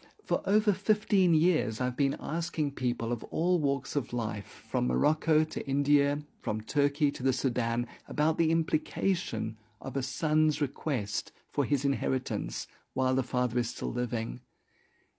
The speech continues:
The answer has always been emphatically the same." The conversation runs as follows. "Has anyone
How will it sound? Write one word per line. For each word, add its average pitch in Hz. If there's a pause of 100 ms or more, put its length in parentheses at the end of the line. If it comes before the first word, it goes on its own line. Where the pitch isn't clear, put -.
(140)
The 147
answer 185
has 151
always 170
been 123
emphatically 127
the 123
same." 117 (800)
The -
conversation 131
runs 117
as 113
follows. 120 (600)
"Has 139 (120)
anyone 180